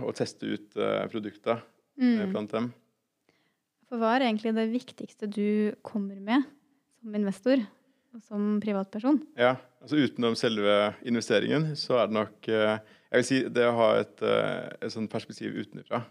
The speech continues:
Speaker 1: Og det, det er greit hvis du, eh, eller som startup så kan man fort ende opp i å bli i en sånn liten boble og, og kun, eh, jobbe med, eh, det som er der. Eh, men som, eh, en person utenfra så er det lett å liksom,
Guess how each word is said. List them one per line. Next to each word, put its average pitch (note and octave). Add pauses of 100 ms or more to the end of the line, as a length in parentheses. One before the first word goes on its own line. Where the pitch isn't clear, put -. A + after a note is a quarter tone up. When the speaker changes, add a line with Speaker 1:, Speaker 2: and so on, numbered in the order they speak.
(560)
Speaker 1:
Og A2+
det, A2+
det A#2
er G#2+
greit G2+
hvis -
du, G#2
eh, -
eller A2+
som B2+
startup A#2+
så C3+
kan B2
man A2+
fort -
ende A2
opp G2+
i A2
å G#2
bli G2+
i -
en G#2+
sånn A2+
liten A2
boble A2+ (160)
og, A2+ (160)
og A2+
kun, G#2
eh, G2+
jobbe A2
med, G#2 (260)
eh, G#2
det G#2
som A2
er G2+
der. C#3+ (580)
Eh, G#2+
men A2+
som, G#2
eh, G2+
en G#2
person A2+
utenfra G#2+
så B2
er A2+
det G2+
lett -
å G2+
liksom, G2+